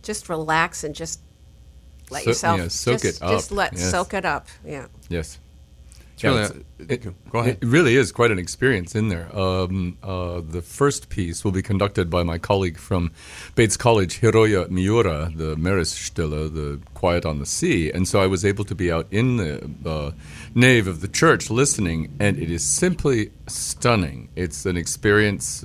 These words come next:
Speaker 2: um, that you just have to hear and to believe.
Speaker 1: And it's a beautiful space. So people
Speaker 2: That
Speaker 1: that
Speaker 2: too.
Speaker 1: haven't been to the Basilica or have rarely been there, just being there itself is an experience.
Speaker 3: I can certainly imagine, that's for sure. Now, do you,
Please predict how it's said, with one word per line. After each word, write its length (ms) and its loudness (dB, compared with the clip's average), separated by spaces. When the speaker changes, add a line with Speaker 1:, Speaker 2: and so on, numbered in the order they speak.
Speaker 2:
um, 520 0
that 180 -4
you 60 -2
just 240 -2
have 160 -2
to 80 -2
hear 240 2
and 220 -6
to 80 -14
believe. 240 0
Speaker 1:
And 140 4
it's 120 -2
a 60 -6
beautiful 580 -6
space. 420 -4
So 220 -10
people 280 -6
Speaker 2:
That 140 4
Speaker 1:
that 60 -8
Speaker 2:
too. 80 2
Speaker 1:
haven't 300 4
been 200 -2
to 80 -4
the 120 -4
Basilica 540 -6
or 160 -2
have 260 -10
rarely 340 -4
been 260 -6
there, 300 -4
just 380 -14
being 300 -6
there 240 -8
itself 680 -10
is 200 -16
an 80 -12
experience. 680 -18
Speaker 3:
I 80 -10
can 380 -10
certainly 340 -10
imagine, 380 -12
that's 140 -10
for 100 -16
sure. 160 -6
Now, 120 -4
do 300 -14
you, 160 -10